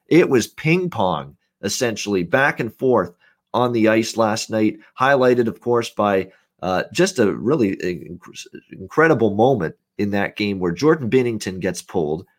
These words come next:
I don't know, and the Blues and Craig Berube and none of the Blues players, none of the Sharks players said, uh, in the post-game press conference, none of them said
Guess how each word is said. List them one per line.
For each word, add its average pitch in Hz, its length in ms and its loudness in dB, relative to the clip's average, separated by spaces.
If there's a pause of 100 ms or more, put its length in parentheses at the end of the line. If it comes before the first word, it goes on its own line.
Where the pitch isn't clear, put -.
(320)
I 165 100 2
don't 190 220 4
know, 135 500 2
and 104 260 0
the 95 120 -2
Blues 165 520 0
and 117 180 -6
Craig 135 260 0
Berube 120 640 2
and 92 180 -6
none 117 160 0
of 147 60 -2
the 143 80 -2
Blues 120 320 -2
players, 120 380 -2
none 147 100 -2
of 156 80 -6
the 104 60 -2
Sharks 123 400 -2
players 90 480 -2 (340)
said, - 420 -2
uh, 90 260 0 (220)
in 110 120 -4
the 95 100 -6 (180)
post-game 98 640 -4 (140)
press 139 260 0
conference, 87 640 -6 (640)
none 160 260 2
of 196 80 4
them 127 140 0
said 113 500 2